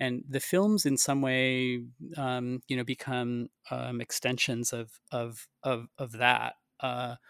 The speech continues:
like, I remember I went to the Urban Age, um, conference in Istanbul. I can't remember if this is in two thousand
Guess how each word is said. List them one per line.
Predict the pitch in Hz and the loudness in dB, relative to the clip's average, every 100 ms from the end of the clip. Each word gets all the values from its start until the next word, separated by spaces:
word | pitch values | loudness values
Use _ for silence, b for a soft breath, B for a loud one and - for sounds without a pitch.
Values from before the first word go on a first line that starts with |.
| B B B _ | B B B _
like, | 127 123 - | 2 2 2
I | 139 | -2
remember | 127 123 127 123 120 | 0 2 2 2 2
I | |
went | 123 127 - | 2 0 -2
to | - 131 123 123 120 | -4 -2 -2 -2 -4
the | 123 120 120 117 - - | -4 -4 -2 -2 -2 0
Urban | 131 120 | 2 2
Age, | 120 123 123 - - _ _ - | 2 2 2 -2 -4 _ _ -2
um, | 131 120 117 | 0 0 -2
conference | - 123 117 123 110 123 | -4 -6 -4 -6 -4 -6
in | 113 | -2
Istanbul. | 117 - 117 113 113 117 123 | 0 0 -2 -4 -4 -4 -8
I | 131 | -12
can't | - 123 | -10 -10
remember | 123 117 | -8 -8
if | 117 - | -10 -10
this | 113 123 | -10 -10
is | 117 - - _ - | -8 -8 -10 _ -12
in | 120 117 - | -10 -10 -12
two | - | -12
thousand | 120 120 117 120 113 110 | -8 -8 -6 -8 -10 -12